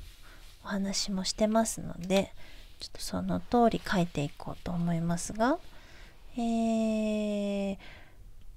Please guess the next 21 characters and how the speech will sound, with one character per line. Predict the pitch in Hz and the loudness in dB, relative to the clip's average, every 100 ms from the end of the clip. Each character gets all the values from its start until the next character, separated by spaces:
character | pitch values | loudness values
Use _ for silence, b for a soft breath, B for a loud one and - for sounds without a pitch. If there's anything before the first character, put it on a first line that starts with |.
| - - - - - - | -14 -16 -16 -16 -16 -2
結 | 370 392 | -2 -2
構 | - 220 | 0 0
こ | - 220 | 4 4
う | 214 | 6
下 | - - 294 | 4 6 6
か | 285 285 | 10 10
ら | 277 | 10
行 | |
き | - | 6
た | 277 | 6
く | 254 | 8
な | 254 | 6
っ | |
ち | - | 6
ゃ | |
う | 156 | 4
ん | |
で | 139 | 2
す | - | 0
け | 147 | 2
ど、 | 147 170 | 2 2